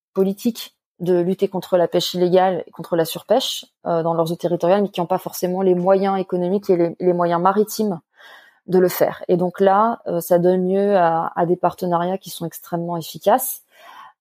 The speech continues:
euh, parce que nous, on met à disposition les bateaux, euh, sachant que tous nos bateaux, euh, sont, euh, sont financés par Monsieur et Madame Tout-le-Monde, hein, on vit exclusivement des dons.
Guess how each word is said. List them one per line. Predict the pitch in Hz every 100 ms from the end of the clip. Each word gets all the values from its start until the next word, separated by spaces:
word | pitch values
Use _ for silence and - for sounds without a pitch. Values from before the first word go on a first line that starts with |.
| -
euh, | 165 170 165
parce | 165 -
que |
nous, | 180 202
on |
met | 185 180
à |
disposition | 165 170 - 170 165 175
les | 165
bateaux, | 160 160 220 262 _ _ _ _ _ - _ -
euh, | 175 165 160
sachant | 175 202
que | 196 185
tous | 175 - 233
nos | 214
bateaux, | 190 180 202 208 208 -
euh, | 165 165 160
sont, | - 208 196 185
euh, | 170 160 156
sont | - 185
financés | - 190 180 - 202
par | 175
Monsieur | 180 170 185
et |
Madame | 170 170 170
Tout-le-Monde, | 175 180 226 196
hein, | 202
on | 170
vit | 165 -
exclusivement | 180 - 196 180 180 180 175
des | 170
dons. | 175 240